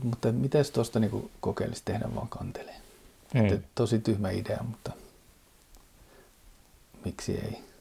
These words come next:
Speaker 1: Mut sit se oli semmonen hassu juttu, että se, se niinku silleen joku Yhdeksän uutiset ja tämmöset tuli sitten haastattelemaan ja kuvaa sitä.
Speaker 2: Ai jaa.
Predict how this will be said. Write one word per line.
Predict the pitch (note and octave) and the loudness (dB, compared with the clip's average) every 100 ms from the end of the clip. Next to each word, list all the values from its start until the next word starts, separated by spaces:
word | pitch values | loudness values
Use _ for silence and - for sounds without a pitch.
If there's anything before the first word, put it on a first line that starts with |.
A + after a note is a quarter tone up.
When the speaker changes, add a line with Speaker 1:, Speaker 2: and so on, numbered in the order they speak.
| - - - - | -20 -20 -20 -2
Speaker 1:
Mut | G#2 G#2 | 0 4
sit | A#2 A2+ | 4 6
se | B2+ | 6
oli | B2 B2+ | 8 8
semmonen | A#2 A#2 A2 A2 - - - - - - - - | 6 6 6 6 2 -10 -20 -20 -20 -20 -20 -14
hassu | - A2+ G#2+ - | 0 2 2 2
juttu, | A2 G#2+ - | 2 2 -2
että | G2 - | -2 0
se, | F#2 - - - - - - - | -2 -4 -20 -20 -16 -16 -16 -14
se | - G2 | -4 0
niinku | F2+ F2+ F#2 - - - - - - _ - - - - | 0 2 0 -2 -12 -20 -20 -20 -20 _ -20 -20 -20 -8
silleen | - G2+ F#2 F2+ F2 - - - - _ - _ _ - - - - - - _ _ - - - - - | 0 0 2 -2 -4 -8 -20 -20 -20 _ -20 _ _ -20 -20 -20 -20 -20 -20 _ _ -20 -20 -20 -14 -2
joku | F#2+ G#2 - - - - _ - B2 | 0 0 -4 -20 -20 -20 _ -8 -2
Yhdeksän | A#2 G2+ - A#2 G2+ | 0 0 2 4 4
uutiset | G2 G#2 G2+ G2+ G2+ | 4 2 0 -2 -2
ja | |
tämmöset | G2+ F#2 F#2 - - | 0 0 0 -2 -4
tuli | F2+ D#2+ | -4 -4
sitten | - - - - - | -4 -6 -6 -8 -8
haastattelemaan | - F#2 - G#2+ - G2+ F#2 | 0 0 0 -4 -4 -4 -4
ja | |
kuvaa | - D2 F2 - | -4 -4 -2 -4
sitä. | - - | -4 2
Speaker 2:
Ai | A2 A2+ | 4 6
jaa. | F#2+ | 4